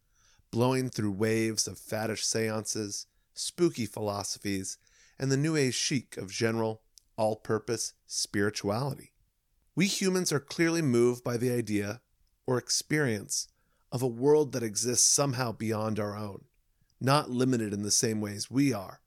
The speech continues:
by our corporeal form. Whether we see these spirits as deceased humans, interdimensional beings, aliens, or other abstractions, nearly all magical practices make a space for them.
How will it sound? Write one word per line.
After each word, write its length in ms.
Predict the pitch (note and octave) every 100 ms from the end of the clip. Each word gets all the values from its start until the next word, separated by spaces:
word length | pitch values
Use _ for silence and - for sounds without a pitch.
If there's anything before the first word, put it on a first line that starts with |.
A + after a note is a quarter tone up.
| _ _ _
by 140 | A#2 G#2
our 100 | G2
corporeal 640 | - G2+ - A#2 G2+ F#2+
form. 400 | - G#2+ G#2+ C#3 _ _ _ _ _ _ _ _ _ _ _ _ _ _ _
Whether 200 | B2 C#3
we 140 | C#3
see 180 | C3 D#3+
these 240 | D3 D3+ -
spirits 460 | - A#2+ C3+ C#3
as 80 | A#2+
deceased 580 | - A2 B2 C3 - -
humans, 580 | A#2+ A#2 A#2 A#2+ - - _ _ _ _
interdimensional 640 | C3+ C#3+ C#3 C3 - C3 G#2+
beings, 480 | A#2 A2+ A2+ A2+ -
aliens, 560 | B2 B2 B2 B2 A#2 -
or 80 | -
other 180 | A2+ A2
abstractions, 1040 | A2 G#2 - A2+ G#2+ - G2 F#2 - - - _ _ _ _ _
nearly 380 | G#2+ E3 F3 D#3 C#3
all 240 | C#3 D#3
magical 480 | C3+ B2 B2 B2 A2+
practices 720 | - A#2+ A#2 A#2 - G#2 F#2
make 160 | G#2 G2+
a 40 |
space 360 | - A#2+ G#2+ -
for 140 | -
them. 220 | - -